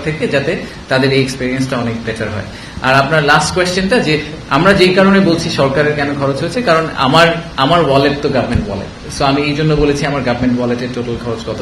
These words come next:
হয়েছে। আমার পার্টনার অর্গানাইজেশন ছিল, আহ, ওয়ার্ল্ড ব্যাংক, ইউএনডিপি, ফিকি, ইন্ডিপেন্ডেন্ট যারা অর্গানাইজ করেছে, তারা অনেক ঘাম ছড়িয়েছে, সেটা আমি বাদ দিলাম, সেটারও একটা কস্ট আছে, but that's take, let's take that aside।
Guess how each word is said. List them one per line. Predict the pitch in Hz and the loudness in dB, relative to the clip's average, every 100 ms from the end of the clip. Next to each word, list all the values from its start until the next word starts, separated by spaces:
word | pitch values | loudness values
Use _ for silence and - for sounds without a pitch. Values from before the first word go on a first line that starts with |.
| 104 | -8
হয়েছে। | 98 - - - - - - - - - 131 | -10 -12 -14 -14 -16 -16 -18 -18 -18 -10 -4
আমার | 127 160 160 165 | 2 2 2 2
পার্টনার | 151 160 190 | 2 2 2
অর্গানাইজেশন | 185 185 180 170 170 175 | 0 0 0 0 -2 -4
ছিল, | 175 175 160 | -4 -2 0
আহ, | - - - 123 120 127 | -2 -8 -10 -4 -2 2
ওয়ার্ল্ড | 139 143 | 4 4
ব্যাংক, | 151 147 139 127 | 2 -2 -4 -4
ইউএনডিপি, | 135 139 135 127 135 139 135 - - - | 0 0 0 -2 -4 -4 -8 -12 -16 -6
ফিকি, | 143 139 139 131 - - - - - - 117 | -4 -2 -4 -4 -6 -12 -16 -18 -14 -12 -4
ইন্ডিপেন্ডেন্ট | 143 151 - 156 151 151 147 - 127 | 0 0 2 0 2 0 -2 -8 -2
যারা | 135 135 135 131 | 0 4 4 2
অর্গানাইজ | 135 143 139 | 0 0 -2
করেছে, | 143 147 | -4 0
তারা | 147 156 | 4 4
অনেক | 165 165 131 | 4 2 2
ঘাম | 151 151 | 2 2
ছড়িয়েছে, | 156 170 170 170 | 4 2 2 0
সেটা | - 170 156 | -2 -2 0
আমি | 156 | 2
বাদ | 139 131 | 4 2
দিলাম, | 135 113 | 2 -2
সেটারও | - 156 185 | -2 2 4
একটা | 175 170 143 | 4 2 0
কস্ট | 135 - | 0 -2
আছে, | - 110 | -8 -4
but | 123 120 | -4 -2
that's | 131 - - | -4 -4 -4
take, | 151 147 | -2 0
let's | 143 156 | -2 -2
take | 147 | 0
that | 139 127 | -2 0
aside। | 208 | -2